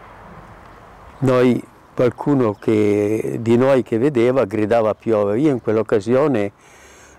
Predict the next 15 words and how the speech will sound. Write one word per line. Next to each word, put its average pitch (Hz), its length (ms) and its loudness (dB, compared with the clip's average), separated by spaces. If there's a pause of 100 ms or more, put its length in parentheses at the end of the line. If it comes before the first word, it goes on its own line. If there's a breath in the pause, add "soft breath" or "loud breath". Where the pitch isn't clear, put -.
non 123 180 2
ho 127 80 2
sentito 117 960 -2 (760 loud breath)
questo 117 400 0
avvertimento, 110 1300 -2
ero 120 320 -2
raffreddato 113 960 -2
e 101 420 -6 (1700 loud breath)
con 107 200 -2
febbre 120 440 0
non 104 260 -2
l'ho 104 60 -2
sentito. 107 720 -4
E 113 60 2
loro, 127 580 0